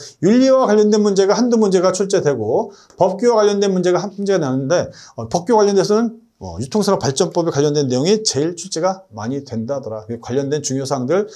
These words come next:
체크하시면 되겠습니다. 그래서 이렇게 해서 제일 과목 유통물류 일반 관리에 관련돼서 여러분들한테 출제 빈도에 관련된 부분 말씀을 드렸고 전반적으로 다 공부를 하셔야 돼요. 근데 예전보다 이천이십삼 년도보다 이천이십사 년도에는 범위가 조금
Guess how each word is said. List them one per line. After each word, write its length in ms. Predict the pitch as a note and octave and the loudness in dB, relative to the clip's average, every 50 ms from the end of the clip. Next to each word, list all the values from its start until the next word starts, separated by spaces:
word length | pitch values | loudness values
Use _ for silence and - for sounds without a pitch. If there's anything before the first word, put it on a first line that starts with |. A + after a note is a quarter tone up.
| - - _ | -20 -12 _
체크하시면 640 | - - - - - F#3 D3+ - D3 D3 D3 C#3+ D3 C#3+ - _ | -4 -4 -4 -2 -2 -2 -2 -2 -2 -4 -6 -6 -8 -10 -14 _
되겠습니다. 800 | - A#2+ B2+ C#3 C3+ - C3 A#2 F#2+ F#2 F2+ G#2+ C3+ F3 G#3 G#3+ - - - - - _ _ - | -6 0 0 0 0 0 -6 -8 -8 -8 -6 -4 -4 -4 -4 -6 -12 -20 -20 -20 -20 _ _ 0
그래서 160 | - E3 D#3 | 2 4 4
이렇게 220 | F3 G#3 G3+ A#3 | 4 2 4 2
해서 520 | G3+ F3+ C#3 A3 A3 F3+ B2 - - - _ _ - - _ _ | 2 2 4 4 2 2 2 -2 -6 -16 _ _ -20 -20 _ _
제일 280 | - - F#3 F3+ F#3+ G#3 | 0 2 4 4 4 4
과목 280 | G#3 G3+ F#3+ E3+ D#3 | 4 2 2 2 0
유통물류 440 | D3 D#3 D#3 G3 F#3+ F#3 F3+ F#3 F#3 E3 | -2 -2 -2 -2 0 2 2 2 2 2
일반 360 | D#3 E3+ F3 F#3+ F#3 F#3 F3 | 2 2 2 2 0 0 -2
관리에 280 | - C3+ C#3+ D#3+ E3 | -2 -2 0 0 0
관련돼서 640 | D#3+ C#3 C#3 C#3+ C#3 C3 C3 B2 A#2+ F3+ F#3+ D#3+ D3+ C#3+ | 0 0 0 0 0 0 0 0 2 2 2 2 0 -2
여러분들한테 560 | B2 B2+ C#3+ C#3 C3+ B2+ B2 A2+ G#2 A#2+ C3+ | -2 -2 -2 -2 -2 -4 -4 -4 -4 -4 -6
출제 360 | C3+ - A3 G#3 - F#3+ - | -6 -6 -8 -2 -2 -2 -2
빈도에 400 | - - D#3+ F3+ F#3 F3 F#3+ F#3 | 0 -2 -2 -2 0 -2 -2 0
관련된 360 | D#3 D3 C#3+ C#3 C3 C3+ B2+ A#2+ | 0 0 -2 -2 -2 -4 -6 -6
부분 240 | - - D3 D3 C3 | -8 -10 -8 -6 -4
말씀을 340 | G#2+ G#2+ G#2+ - D3 C3 A#2 | -4 -4 -4 -4 -6 -6 -4
드렸고 500 | A#2 C3+ D3 - - - F#3 E3 - - - - - | -2 -2 -2 -2 0 -2 -2 -2 -2 -4 -12 -18 -10
전반적으로 540 | - - D#3 G#3 A3 B3 A#3+ A#3 A3+ A#3 A3+ | -4 -2 0 2 2 2 4 2 2 2 2
다 80 | A#3+ | 0
공부를 280 | A3+ F#3 F3+ F3+ F#3+ F#3+ | 0 0 -4 -2 -2 -4
하셔야 280 | G#3+ G#3 A3+ A#3+ G#3+ | -4 -2 0 0 0
돼요. 200 | F#3 E3+ D#3 C#3+ A#2 | 0 0 -2 -2 -2
근데 280 | C3+ F3+ G#3+ F#3+ - - - - - - - | 0 2 2 2 0 -2 -6 -18 -10 -2 2
예전보다 680 | D3+ G3 G#3 C4+ C4 B3 A#3+ G#3+ G#3+ G#3+ F#3 A#2+ - - - - | 2 4 4 4 4 4 4 4 4 4 2 0 -2 -6 -6 -4
이천이십삼 680 | F3+ F#3+ F#3+ - A3 G3 G3 - G#3+ - - B3 B3 B3+ | -4 -2 2 2 2 4 2 0 0 -2 -2 0 2 2
년도보다 680 | B3+ B3+ A#3+ A3 A3+ G#3 G3+ G3+ G3+ A3 A#3 A#3+ A#3 A#3 - _ - | 2 2 2 2 2 2 2 4 4 4 2 2 0 -4 -12 _ -6
이천이십사 560 | E3+ E3 - G#3 G3+ F3+ F3+ E3+ - C#3+ D#3 | -4 -2 2 2 2 2 0 -2 -2 -2 -2
년도에는 380 | E3+ E3+ E3 D#3 E3 F3+ G#3 - | -2 0 0 2 2 2 0 0
범위가 360 | - - D#3 E3 F3+ F#3+ F#3+ | 0 0 0 2 2 0 0
조금 300 | F#3+ G3 - - A#3 C4+ | 0 -2 0 0 0 0